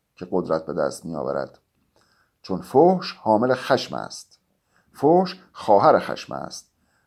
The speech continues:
و باعث برانگیختن خشم می‌شود. برای همین است که ما زیاد از فحش استفاده می‌کنیم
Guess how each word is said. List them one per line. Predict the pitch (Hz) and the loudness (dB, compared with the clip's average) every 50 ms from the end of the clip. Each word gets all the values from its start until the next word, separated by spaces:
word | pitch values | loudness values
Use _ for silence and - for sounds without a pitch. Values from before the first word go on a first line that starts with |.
| _ - | _ -4
و | 95 | -2
باعث | 101 101 98 104 123 - | 0 2 2 2 2 0
برانگیختن | 143 - 104 101 101 95 95 98 95 98 90 - - 139 131 104 | -2 0 2 2 2 2 0 -2 -4 -6 -6 -2 0 2 2 2
خشم | 90 - - 71 67 - - - - | 0 -4 -6 -6 -6 -8 -10 -14 -16
می‌شود. | 50 - - - 52 55 - - _ _ _ _ _ _ _ _ _ _ _ _ | -16 -14 -12 -10 -10 -10 -10 -14 _ _ _ _ _ _ _ _ _ _ _ _
برای | - 101 110 135 | 2 4 4 4
همین | 147 151 165 151 156 151 | 4 4 2 0 0 0
است | 143 139 135 135 - | 0 0 0 -2 -4
که | - | -4
ما | 107 110 117 120 | -2 -2 -2 -2
زیاد | 107 98 95 98 110 131 127 | -4 -4 -2 0 2 4 4
از | 92 - - | 2 2 0
فحش | - - 104 117 117 - | -2 0 0 0 0 -2
استفاده | - - - 78 - 82 78 95 123 | -8 -14 -14 -12 -8 -4 -2 -2 -2
می‌کنیم | 147 156 - 123 120 117 113 110 110 110 - - | -2 -2 -2 -2 0 0 0 -2 -4 -6 -10 -14